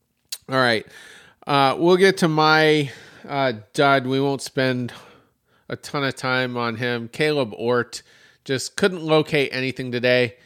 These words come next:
Uh, he tried a couple of sliders, but was reliant on fastballs. Couldn't even locate that. Uh, faced six batters. I think the bases might have been loaded. I can't remember.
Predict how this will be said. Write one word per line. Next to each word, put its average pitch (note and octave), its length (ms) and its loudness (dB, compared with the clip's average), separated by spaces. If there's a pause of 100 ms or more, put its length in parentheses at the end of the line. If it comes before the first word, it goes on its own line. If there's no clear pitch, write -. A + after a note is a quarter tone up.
(380)
Uh, A#2+ 440 0
he C3 260 -4
tried E3+ 480 4
a D#3 80 4
couple D3+ 380 -2
of C3+ 80 0
sliders, C#3+ 680 2
but B2 280 -2
was A#2+ 160 -8
reliant C3 460 0
on B2 180 -6
fastballs. B2+ 800 2
Couldn't C#3+ 200 -2
even B2+ 200 -2
locate B2 480 0
that. G#2+ 420 2 (600)
Uh, A2+ 360 -2
faced D3 600 -2
six - 340 -2
batters. C3+ 560 0
I A#2+ 140 0 (340)
think A3 240 -8
the D3+ 120 -4
bases C3 500 -4
might B2+ 180 -2
have B2+ 80 -4
been A#2 180 -6
loaded. A#2 380 -4
I A2 80 -2
can't - 320 -12
remember. A2 580 -6